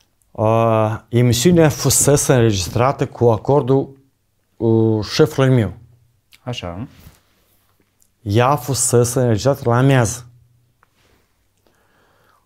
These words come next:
Speaker 1: Spre seară, șeful meu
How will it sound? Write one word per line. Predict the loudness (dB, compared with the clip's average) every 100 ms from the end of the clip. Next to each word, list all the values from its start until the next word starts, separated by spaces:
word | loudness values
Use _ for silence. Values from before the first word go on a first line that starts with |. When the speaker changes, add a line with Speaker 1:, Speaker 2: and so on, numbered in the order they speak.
| _
Speaker 1:
Spre | -18 -2 2
seară, | 2 2 0 0 -2 -4 -6 -10 -18 _ _ _ _ _ _ _ _ _ _ _ _
șeful | -12 -2 -2 0 -4
meu | -4 -2 -2 -4 -6